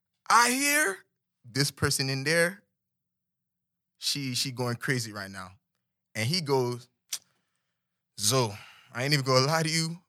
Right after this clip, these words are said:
When the boys came and told me, I didn't believe in myself. But when I went to go see her, she looked me in my eyes and she still kept doing it." I said, "Yeah?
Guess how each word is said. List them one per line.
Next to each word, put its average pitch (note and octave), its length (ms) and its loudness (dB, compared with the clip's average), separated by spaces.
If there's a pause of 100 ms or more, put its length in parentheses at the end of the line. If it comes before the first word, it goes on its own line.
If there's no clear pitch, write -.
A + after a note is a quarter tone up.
When A#2+ 140 -4
the E3 60 2
boys D#3+ 280 6
came F3 220 2
and D3+ 100 -2
told F#3+ 200 4
me, E3+ 140 2
I C#3 140 12
didn't A#2+ 160 6
believe A#2+ 260 0
in A2 60 -6
myself. G#2+ 480 2 (400)
But C#3 120 10
when D#3+ 140 10
I F#3 60 10
went F3 160 2
to D#3+ 60 -4
go E3+ 120 0
see G#3+ 260 0
her, G#3+ 220 -2
she - 300 6
looked G#3 240 4
me G#3 120 0
in G3+ 60 0
my F#3 240 0
eyes B3 420 2
and C#3+ 120 8
she - 100 4
still C#3+ 260 4
kept A#2 300 2
doing A#2+ 280 0
it." - 100 -14 (800)
I - 220 4
said, E3 540 2
"Yeah? C#3 160 4